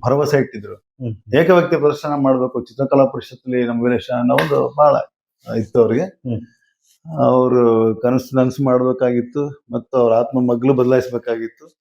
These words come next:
Speaker 1: ಅಂತೆಲ್ಲ ಪ್ರಯತ್ನ ಮಾಡ್ತಾ ಬಂದೆ.
Speaker 2: ಬೆಂಗಳೂರಲ್ಲಿ
Speaker 1: ಎರಡ್ ಸಾವಿರದ ಹದಿನೈದರಲ್ಲಿ
Speaker 2: ಆಯ್ತು.
Speaker 1: ಒಂದ್ ಮಾಡ್ದೆ. ಇತ್ತೀಚೆಗೆ ಅಲಂಪುರಂ ಸಂಬಂಧಪಟ್ಟಿದ್ದು ಪೂನಾದಲ್ಲಿ ಮಾಡಿ
Speaker 2: ಖಂಡಿತ.
Speaker 1: ಎಲ್ಲ
Speaker 2: ನಿ-,
Speaker 1: ಹೋದ್ರೆ
Speaker 2: ನಿ-, ನಿಮ್ಮ, ನಿಮ್ಮ ಕಲೆಗೆ, ನಿಮ್ಮ, ಆ, ಪ್ರಾಜೆಕ್ಟ್ಸ್‌ಗೆ ಖಂಡಿತ ನಾವೆಲ್ಲರೂ ಜೊತೆಗಿರ್ತೀವಿ.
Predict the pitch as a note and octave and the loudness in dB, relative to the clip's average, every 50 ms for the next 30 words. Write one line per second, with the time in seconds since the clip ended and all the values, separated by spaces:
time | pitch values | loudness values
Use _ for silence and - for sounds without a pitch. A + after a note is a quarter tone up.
0 | _ _ _ _ _ _ _ _ G#2+ - A2 G#2+ G#2+ A2 A2 - A2+ A2+ G#2 - | _ _ _ _ _ _ _ _ -16 -10 -6 -4 -4 -4 -2 -2 -4 -4 -4 -4
1 | B2+ B2 A#2+ B2 B2 - C3 B2+ C3 B2+ A#2+ - - - _ _ _ _ _ _ | -4 -4 -4 -4 -4 -4 -2 0 0 0 0 -2 -4 -10 _ _ _ _ _ _
2 | _ _ _ _ _ _ - C3 B2+ C3 C3+ C3+ C3 B2+ C#3+ C3 B2+ - D3 D3 | _ _ _ _ _ _ -6 -4 0 2 2 4 4 4 2 2 2 2 4 4
3 | D3 C#3+ C#3+ D3 C#3 C3 C3 B2+ B2 A#2+ A#2 A#2 - D#4+ - _ _ _ _ _ | 4 4 2 2 0 0 -2 -2 -4 -4 -6 -6 -8 -12 -12 _ _ _ _ _
4 | - F#2+ - _ _ - D#3 - E3+ D#3 D3 D#3+ E3+ D3 B2 B2+ C3+ C3+ A#2 B2 | -20 -20 -20 _ _ -20 -4 -2 -2 -2 0 2 2 4 4 4 4 2 0 -2
5 | B2+ B2 B2 A#2 - A#2+ A#2+ A#2 A2+ - A#2+ A#2 C3+ C3 C3+ A#2+ - _ D3 D#3 | -8 -10 -10 -12 -14 -12 -10 -10 -12 -12 -16 -20 -16 -14 -12 -12 -10 _ -2 0
6 | D#3 D3+ C#3 C#3+ C3+ C3 C3 B2 B2 A#2+ B2 C3+ C#3 C3 B2+ B2+ B2+ B2+ B2+ B2 | 0 0 0 0 -2 -2 -2 -4 -4 -6 -4 -2 0 0 2 2 4 4 4 4
7 | B2 B2+ B2+ B2+ C3 A#2+ A#2 A#2+ C3+ C3 A#2 A2+ C#3+ D3 D3+ D3+ D3+ D#3 D#3 D#3 | 4 2 2 2 0 0 -2 -4 -6 -8 -8 -8 -8 -8 -6 -6 -4 -4 -4 -2
8 | D3+ D3+ D3+ D3+ D3 C3+ - C#3+ C#3+ D3 D3 C#3+ C3+ D3 C#3+ C#3+ C#3 C#3 C#3 C3+ | -2 -2 -2 -4 -4 -4 -4 -2 0 0 0 0 0 -2 -2 -4 -4 -8 -10 -10
9 | C#3 C#3 C3+ C#3 C3+ C3 B2 - _ _ _ _ _ _ _ - A#2 A#2+ A#2+ - | -10 -10 -8 -8 -8 -10 -10 -12 _ _ _ _ _ _ _ -4 -2 -2 0 0
10 | - D3 D#3 D#3 D#3 D#3 D#3 - - D3 C#3+ C#3 C#3 _ _ C3 C3 C#3 C#3+ C#3 | 2 2 2 2 0 -2 -4 -6 -6 -6 -6 -6 -6 _ _ -12 -10 -8 -6 -4
11 | - C#3+ C3 B2+ B2 A#2 A#2 B2 C3+ C#3+ C#3 C3+ A#2+ A2 A2+ A2+ _ _ _ _ | -2 -2 -2 -2 -2 -4 -2 0 2 2 2 2 0 -2 -6 -10 _ _ _ _
12 | _ _ _ _ _ A#2 A#2+ - C#3+ C3+ B2+ B2+ B2 - - C3+ A#2+ A#2 | _ _ _ _ _ -8 -4 -2 -2 -2 -2 -4 -6 -2 -2 -2 -2 -4